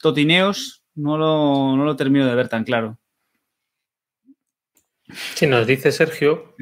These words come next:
Speaker 2: eh, con respecto a lo de este año, que duda este si Red Bull ha ido para arriba o ha sido el motor Mercedes, ¿no? El que ha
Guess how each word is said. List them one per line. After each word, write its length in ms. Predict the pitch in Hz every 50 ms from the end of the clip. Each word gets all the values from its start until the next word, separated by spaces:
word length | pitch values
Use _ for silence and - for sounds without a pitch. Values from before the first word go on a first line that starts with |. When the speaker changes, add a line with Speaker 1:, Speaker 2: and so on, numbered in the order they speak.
| - 160 -
Speaker 2:
eh, 400 | 156 123 113 110 110 107 110 110 -
con 160 | - 120 117
respecto 380 | 113 - - 123 113 - - 127
a 80 | 120
lo 120 | 117 120 120
de 60 | 117
este 200 | 113 - - 120
año, 320 | 117 117 117 117 127 - - _ _ _ _ _ _ _ _ _ _ _ _ _
que 580 | - - 127 120 120 120 117 117 113 113 117 117 120
duda 240 | 127 135 151 170
este 440 | 170 160 - - - 156 147 143 131
si 180 | - - - 123
Red 200 | 117 131 131 120
Bull 160 | 127 135 139
ha 60 | 135 139
ido 100 | 135 131
para 160 | 135 131 127
arriba 380 | 123 127 135 139 143 151 151
o 160 | 139 131 120 120
ha 80 | 120
sido 140 | 117 123 127
el 60 | 123
motor 260 | 123 120 117 - 131
Mercedes, 420 | 123 120 110 104 - 139 135 120 110
¿no? 160 | 113 127 135
El 100 | 123 113
que 140 | 117 117 113
ha 440 | 110 110 110 110 110 110 117 -